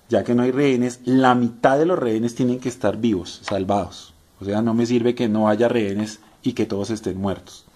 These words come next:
Para lograrlo entonces, tengo que jugar varios turnos en donde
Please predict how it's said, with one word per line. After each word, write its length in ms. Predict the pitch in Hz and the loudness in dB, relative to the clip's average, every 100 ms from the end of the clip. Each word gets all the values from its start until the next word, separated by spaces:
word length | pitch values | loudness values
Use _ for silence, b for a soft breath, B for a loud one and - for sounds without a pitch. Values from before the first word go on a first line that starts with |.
| B B B B B B B B - | B B B B B B B B -2
Para 220 | 135 131 | 4 4
lograrlo 380 | 131 131 131 139 | 6 6 6 4
entonces, 600 | 160 165 156 170 165 - _ _ _ | 2 2 2 2 -2 -6 _ _ _
tengo 240 | 127 127 127 | 0 2 2
que 100 | 143 | 0
jugar 300 | 120 110 107 | 2 2 4
varios 560 | 117 117 123 123 - - b b b _ _ | 2 4 2 0 -10 -18 b b b _ _
turnos 440 | 170 143 131 160 | 4 4 2 -6
en 180 | 139 127 | -4 -2
donde 460 | 110 107 101 101 | 0 0 2 0